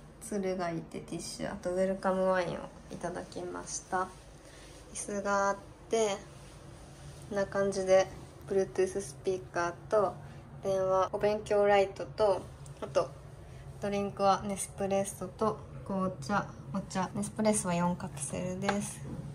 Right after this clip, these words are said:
で、こっち側がゴミ箱、カップ系、あとは常温の水が二つと、おしゃれなポット。この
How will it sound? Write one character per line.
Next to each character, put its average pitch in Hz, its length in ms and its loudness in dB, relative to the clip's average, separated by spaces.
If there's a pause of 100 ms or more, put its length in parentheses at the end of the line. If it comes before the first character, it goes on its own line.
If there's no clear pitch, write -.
(880)
で、 202 180 0 (1500)
こ 226 100 0
っ - 20 -8
ち 220 160 0
側 214 240 8
が 226 320 6
ゴ 208 80 2
ミ 208 340 4
箱、 202 460 0 (1000)
カ 202 100 -4
ッ - 20 0 (180)
プ 190 220 0
系、 190 120 -2
あ - 960 -4
と 202 80 2
は 185 220 2 (300)
常 202 180 4
温 196 140 8
の 190 100 8
水 190 300 4
が 190 100 2
二 190 320 -2
つ - 200 -8
と、 220 280 4 (260)
お - 40 -10
し - 100 -4
ゃ 403 80 2
れ 381 140 2
な - 160 2
ポ - 160 -2
ッ - 40 -2 (160)
ト。 - 120 -6
こ 214 260 4
の 214 260 6